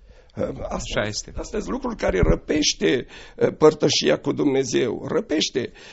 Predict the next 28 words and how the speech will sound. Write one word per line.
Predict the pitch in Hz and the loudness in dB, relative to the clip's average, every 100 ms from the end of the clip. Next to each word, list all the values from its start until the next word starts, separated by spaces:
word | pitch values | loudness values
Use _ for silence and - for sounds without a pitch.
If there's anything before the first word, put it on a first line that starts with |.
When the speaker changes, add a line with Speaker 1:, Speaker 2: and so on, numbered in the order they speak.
| - | -12
Speaker 1:
Și | - - - - - 160 | -4 0 -2 -2 -8 2
bine | 214 277 | 4 6
ar | - | 6
fi | - 214 | 2 0
să | 208 | 2
se | 185 190 | 4 6
înlocuiască | 165 160 - 170 170 - 139 | 8 6 4 2 2 0 -2
cu | 123 147 | -2 0
stăruința | - 147 147 147 - 131 | 0 2 4 2 2 0
în | |
rugăciune. | 120 117 123 - 107 - - - - - | -2 -4 -4 -4 -4 -6 -12 -18 -20 -2
Deci | 135 | 0
dacă | 143 156 - | 2 2 0
cineva | - 151 156 226 | 2 2 4 2
stăruiește | - 175 170 185 - 151 | 0 0 2 0 0 -2
două, | 123 170 156 | 4 6 6
trei | - 165 147 | 2 0 0
ceasuri | - 147 - 127 | 0 -2 -2 -2
în | 127 | -2
rugăciune, | 127 127 139 - 151 123 117 | -2 -2 -2 0 0 -2 -2
în | 143 | -2
smerenie | 120 131 147 151 175 131 123 | -2 -2 0 2 0 0 -6
și | - 123 | -6 -6
cere | - 190 202 147 | -2 0 0 0
prezența | 151 147 165 156 160 | -2 0 0 0 -2
și | - | -4
puterea | 143 151 147 147 143 | -6 -6 -2 0 0
Domnului, | 127 143 131 120 110 | 2 0 0 -2 -4